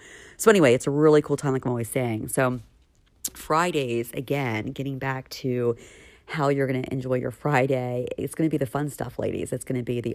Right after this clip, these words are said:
offers and it's the recap and then talking to new clients. You're really setting yourself up on a Friday for a really good Monday.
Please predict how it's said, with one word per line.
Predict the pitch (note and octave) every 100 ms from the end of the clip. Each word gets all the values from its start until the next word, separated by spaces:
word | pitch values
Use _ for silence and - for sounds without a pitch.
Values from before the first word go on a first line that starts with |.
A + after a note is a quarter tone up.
| -
offers | F#3 F3 F3 D#3+ D#3+ C#3+
and | C#3+
it's |
the | -
recap | C3+ C3 C#3 C3 B2+ C3 -
and | C3+
then | B2+
talking | B2 C3 A#2+
to | A#2+
new | C#3+ F#3
clients. | F3+ - D#3+ D#3 D3+ - - - - - - C#3
You're | E3
really | F3+ F3
setting | - - D3+ D#3+
yourself | D3 - C#3+ B2+
up | C3 D3+
on |
a | D#3
Friday | - D#3+ E3 E3 E3 -
for | - D3+ B2+
a |
really | B2 C#3 C3+ B2
good | A#2+ A2+
Monday. | A2 G#2+ - - -